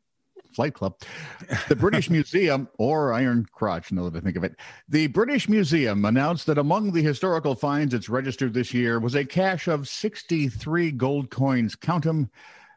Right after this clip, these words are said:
Speaker 1: dating from the reign of Henry the eighth.
Speaker 2: Ooh.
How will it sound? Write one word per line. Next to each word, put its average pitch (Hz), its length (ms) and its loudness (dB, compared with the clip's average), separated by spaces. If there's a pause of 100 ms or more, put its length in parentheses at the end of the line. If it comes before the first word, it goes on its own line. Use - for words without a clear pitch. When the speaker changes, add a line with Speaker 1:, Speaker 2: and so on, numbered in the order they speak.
(160)
Speaker 1:
dating 190 340 2
from 180 160 2
the 139 100 4
reign 170 260 0
of 123 120 0
Henry 170 260 0
the 131 180 2
eighth. 143 380 -2 (500)
Speaker 2:
Ooh. 466 300 2